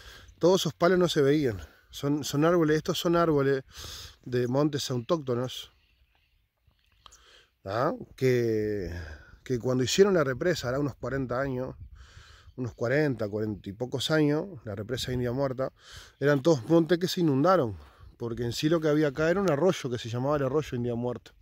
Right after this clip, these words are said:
Y hace más o menos cuarenta años hicieron la, hicieron la represa. Y cuando hicieron la represa se fue inundando todo.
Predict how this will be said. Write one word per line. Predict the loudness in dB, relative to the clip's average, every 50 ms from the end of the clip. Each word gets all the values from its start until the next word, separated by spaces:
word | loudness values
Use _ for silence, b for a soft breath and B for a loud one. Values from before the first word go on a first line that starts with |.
| B B B B B B B B B B B B B
Y | -2 -2
hace | -2 0 0 0
más | 0 0 0 0 0
o | 0
menos | 0 0 0 -2
cuarenta | 0 2 2 4 2 2 2 2 2
años | 4 4 2 2 0
hicieron | 0 -2 0 2 2 4 4 2 2 0 -2 -6 -12 _ _ _ -16 -10
la, | -6 -2 0 0 0 0 -2 -4 -4 -6 -8 -8 -8 -8 -10 -10 -12 -14 -18 -18 -20 _ _ -20 -20 B B B B B B B B B B B B B B B
hicieron | -4 0 4 6 8 8
la | 8 6
represa. | 6 2 0 0 -2 -2 -2 -4 -8 -10 -14 _ _ -20 -20 _ -20 -20 _ _ _ -20 -20 _ -20 -20 _ _ _ _
Y | -14 -12
cuando | -8 -6 -6 -6
hicieron | -6 -6 -6 -4 -4 -2
la | -4 -4
represa | -4 -4 -6 -6 -8 -8 -10
se | -12 -12 -12
fue | -8 -6 -4 -2
inundando | -2 -2 -2 0 -2 -2 -2 -4 -6
todo. | -6 -6 -8 -8 -8 -10